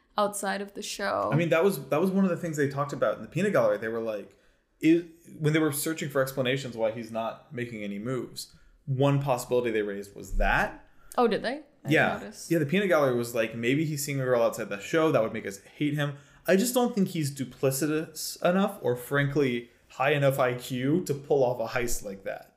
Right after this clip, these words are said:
Speaker 1: Nah, I can see him slipping into that situation.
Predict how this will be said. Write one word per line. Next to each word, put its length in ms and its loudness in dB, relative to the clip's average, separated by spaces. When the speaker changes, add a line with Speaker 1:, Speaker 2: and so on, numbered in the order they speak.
Speaker 1:
Nah, 240 0
I 120 0
can 200 -10
see 140 -10
him 120 -8
slipping 460 -14
into 240 -18
that 240 -10
situation. 1040 -8